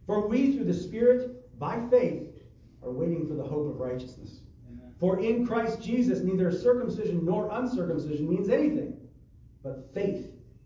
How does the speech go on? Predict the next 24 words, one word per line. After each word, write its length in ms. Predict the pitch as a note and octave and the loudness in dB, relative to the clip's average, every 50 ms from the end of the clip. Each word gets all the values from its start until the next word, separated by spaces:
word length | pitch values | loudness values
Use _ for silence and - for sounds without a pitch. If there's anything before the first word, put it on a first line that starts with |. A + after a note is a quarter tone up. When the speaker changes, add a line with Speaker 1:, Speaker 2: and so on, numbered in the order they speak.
| - - | -14 -6
Speaker 1:
working 360 | B2+ D3 D3+ C#3+ B2+ A#2+ B2 | -2 -2 0 0 -2 -4 -6
through 120 | B2+ B2+ A#2 | -6 -4 -4
love. 400 | A#2+ B2+ B2 - - - - - - - - - - - - - - - - - - - | -2 -2 -2 -4 -6 -8 -12 -14 -18 -20 -20 -20 -20 -20 -20 -20 -20 -20 -20 -20 -20 -18
You 80 | - - | -14 -10
were 160 | A#3 A3+ A3+ | -10 -6 -4
running 340 | B3 B3+ B3+ B3+ A#3 A3 G#3+ | -2 0 0 2 2 2 2
well. 640 | A3+ A#3 A#3+ A#3+ B3 A3+ - - - - - - - - - - - - - | 2 0 0 0 -2 -2 -2 -2 -4 -6 -10 -14 -18 -20 -20 -20 -20 -16 -12
Who 140 | - - - | -8 -8 -6
hindered 420 | - F#3 A3+ A#3 - F3 - - | -4 -2 0 0 2 2 0 -2
you 80 | C3+ C3 B2+ | -4 -6 -6
from 140 | B2+ C3 B2 | -4 -4 -4
obeying 380 | B2 B2+ C#3 C3+ C3 B2+ A#2 | -4 -2 -4 -4 -4 -4 -4
the 80 | G2+ - | -6 -6
truth? 300 | - B2+ - - - - - - - - - - - - - - - - - - - - - - - - | -6 -6 -8 -8 -10 -12 -16 -18 -20 -20 -20 -20 -20 -20 -20 -20 -20 -20 -20 -20 -20 -20 -20 -20 -20 -20
This 120 | - - | -20 -14
persuasion 560 | - D3 C#3 D3 D#3 F3+ F#3+ F3+ E3 D3+ C3+ | -10 -10 -8 -4 -2 0 0 0 0 0 -2
did 140 | B2 B2+ B2+ | -2 -2 -2
not 260 | C#3+ E3 F3 E3 - | -2 -2 -2 -2 -2
come 180 | - F3 F3+ F3 | -2 -2 -2 -2
from 160 | F3 C3 A#2 B2+ | -2 -4 -6 -4
him 160 | C#3 C#3+ C3+ | -2 -2 -2
who 160 | B2+ B2 A#2+ | -2 -2 -4
calls 360 | B2 C3+ C3+ C3 - - - - | -6 -6 -6 -6 -8 -10 -12 -14
you. 80 | - | -16